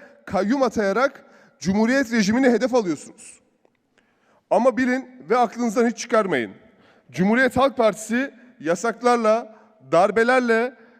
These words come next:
tutsaklıkla ve hatta ölümlerle defalarca sınandı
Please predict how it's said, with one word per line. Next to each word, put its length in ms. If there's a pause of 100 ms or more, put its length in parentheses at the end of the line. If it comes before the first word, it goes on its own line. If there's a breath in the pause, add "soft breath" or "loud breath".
(140 soft breath)
tutsaklıkla 920 (120)
ve 60
hatta 440
ölümlerle 560
defalarca 540
sınandı 640